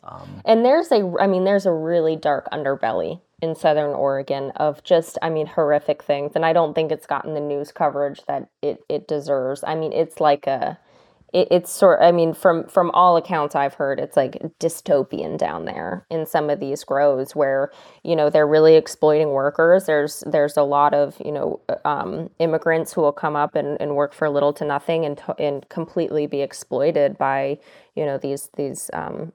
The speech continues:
Speaker 2: illegal market growers. And, and it, it, you know, in, in talking to people in the industry too, it sounds like there's a lot of people, because there is still, you know,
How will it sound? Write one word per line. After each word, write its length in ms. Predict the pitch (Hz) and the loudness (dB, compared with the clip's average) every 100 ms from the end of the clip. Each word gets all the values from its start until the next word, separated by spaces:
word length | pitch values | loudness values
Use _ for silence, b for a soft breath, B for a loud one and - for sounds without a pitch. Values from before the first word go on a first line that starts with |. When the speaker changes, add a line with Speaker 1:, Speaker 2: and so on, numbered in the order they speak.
| - | -6
Speaker 2:
illegal 340 | 156 147 143 | -4 -2 -4
market 360 | 143 139 - 143 | -2 -4 -4 -2
growers. 580 | 147 147 151 143 143 147 | 2 4 4 2 -2 -4
And, 280 | 139 147 B B B - | -6 -8 B B B 4
and 120 | 233 | 4
it, 120 | - | 6
it, 200 | - - | 4 4
you 120 | 220 | 2
know, 140 | 214 208 | 4 2
in, 120 | - | 2
in 200 | 214 214 | 0 0
talking 440 | 214 208 208 220 190 | 2 2 2 0 -4
to 60 | |
people 320 | 180 180 175 | -4 -2 0
in 80 | 165 | 0
the 100 | 156 | -2
industry 560 | 156 160 160 - 151 151 | -4 -4 -4 -4 -4 -4
too, 420 | - 180 160 147 | -2 0 2 2
it 180 | 170 165 | -2 -4
sounds 320 | - 214 254 | -4 -2 -2
like 140 | - - | -4 -2
there's 220 | 170 170 | -2 0
a 60 | 156 | -2
lot 240 | 151 151 | -2 -4
of 80 | 156 | -6
people, 320 | 160 160 151 | -10 -4 -4
because 480 | 147 147 - 226 220 | -4 -10 -2 -2 0
there 160 | 185 160 | 0 0
is 280 | 156 156 - | 0 -2 -4
still, 560 | - - 147 139 139 156 | -10 -2 -2 -2 -4 -6
you 80 | |
know, 140 | 147 | -8